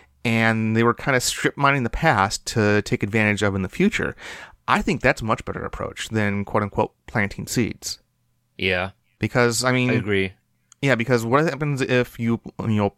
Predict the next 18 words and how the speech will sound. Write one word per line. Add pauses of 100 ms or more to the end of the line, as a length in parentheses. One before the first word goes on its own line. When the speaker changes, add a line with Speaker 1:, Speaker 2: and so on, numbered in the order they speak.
(280)
Speaker 1:
well,
God,
look
at
Lost.
You
plant
these
seeds,
you
raise
questions
in
the
minds
of
your
audience,